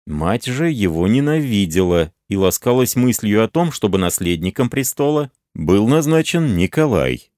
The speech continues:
Он знал также, что мать втайне надеется пережить его. Намёк о том, что он, возможно, назначит наследником Николая, мог её убедить. На деле он не собирался этого делать, во всяком случае,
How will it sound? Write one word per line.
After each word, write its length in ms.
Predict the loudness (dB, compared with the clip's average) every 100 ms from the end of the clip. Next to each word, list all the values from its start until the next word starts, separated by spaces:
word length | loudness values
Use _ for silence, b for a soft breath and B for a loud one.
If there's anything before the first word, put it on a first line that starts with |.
| _ _
Он 220 | 0 2
знал 300 | 2 4 2
также, 380 | 2 0 0 0
что 220 | -2 0
мать 320 | 0 2 0 -4
втайне 500 | -2 2 2 2 0
надеется 600 | -2 0 0 0 -2 -2
пережить 640 | 0 2 0 -2 -4 -4
его. 400 | -4 -4 -6 -6 _ _
Намёк 460 | -4 -2 -2 -2 -2
о 100 | -4
том, 280 | -2 -2 -2
что 200 | -4 -2
он, 180 | -2 -2
возможно, 560 | -2 0 0 0 0
назначит 540 | -2 -2 -2 -4 -4 -6
наследником 640 | -6 -2 -2 -2 -2 -2
Николая, 500 | -2 -2 0 0 2
мог 400 | 2 2 0 -2
её 300 | -4 -4 -2
убедить. 680 | -4 -4 -6 -8 -10 -10 -14 _ _ _ _ _
На 140 | -6 -2
деле 340 | 2 4 4
он 260 | 2 2 2
не 100 | 0
собирался 600 | -2 0 2 0 0 -2
этого 280 | -2 -2 -4
делать, 420 | -2 -4 -6 -10 _ _ _
во 160 | -2 -2
всяком 340 | 0 -4 -4
случае, 560 | -4 -4 -2 -2 -2 -4